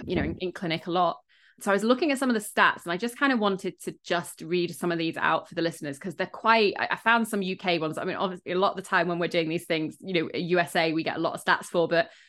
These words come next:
maybe less so for the U K. But these were U K. They were June twenty twenty-two. So we're another, you know, another sort of, well, over a year on, aren't we? But they're quite astounding figures. So they said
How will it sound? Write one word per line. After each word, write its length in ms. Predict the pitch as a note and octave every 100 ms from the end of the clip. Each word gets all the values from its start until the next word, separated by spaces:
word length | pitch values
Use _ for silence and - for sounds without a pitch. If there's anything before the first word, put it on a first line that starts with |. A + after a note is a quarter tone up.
| _
maybe 220 | F#3+ F3 E3+
less 260 | F#3 -
so 140 | F3 E3
for 120 | D#3+
the 80 | E3
U 160 | E3
K. 240 | D#3 E3 D#3
But 200 | - F3
these 180 | A#3+
were 80 | C4
U 160 | A#3+ A#3
K. 340 | A3+ E3+ D#3+
They 120 | F3
were 120 | G3 F#3+ _
June 380 | G#3 B3 C4+ C#4
twenty 360 | C#4 B3 B3
twenty-two. 680 | A#3 A3 G#3 G3+ - E3 F#3
So 160 | B3 G3+
we're 160 | F3+ F#3
another, 460 | F#3+ G3 F3+ E3+ - - _ _
you 80 | F3
know, 60 |
another 160 | E3+ F3+
sort 200 | - A#2
of, 60 | - _ _ _
well, 160 | E3+ D3
over 240 | E3+ D3+
a 40 | D#3
year 280 | D#3+ D3+
on, 160 | D#3 D3
aren't 180 | D#3+ C#3+
we? 220 | D#3 - - - F#3+ -
But 220 | A3+ -
they're 80 | F#3+
quite 320 | - B3 B3
astounding 400 | A#3+ A#3 G3+ F#3+
figures. 560 | F3+ F#3 - - - -
So 380 | G#3 G3+ G3+ G3+ - _ _ _ _ - _
they 180 | A3+ A#3
said 380 | - B3+ B3+